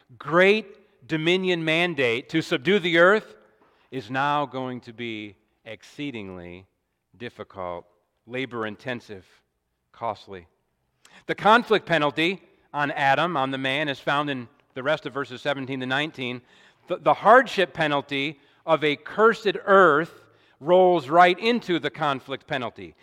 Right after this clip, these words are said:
Adam will experience pain and frustration in his attempt to win bread from the earth. Adam is tasked to work the ground, and this work will be exhausting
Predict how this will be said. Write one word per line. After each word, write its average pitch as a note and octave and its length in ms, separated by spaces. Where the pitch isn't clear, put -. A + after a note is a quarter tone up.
Adam G#3 420
will F#3+ 200
experience E3+ 720
pain G3+ 400
and G#3+ 300
frustration C#3 840
in G3 160
his A3+ 160
attempt C#3 640
to D3+ 120
win G3+ 280
bread C3 560
from C#3+ 160
the C#3+ 160
earth. D3+ 480
Adam G3 340
is G3 160
tasked E3+ 720
to D3+ 80
work E3+ 320
the C3 80
ground, F3 640
and D#3 200
this D#3 200
work F#3 360
will E3 100
be D3 240
exhausting E3 880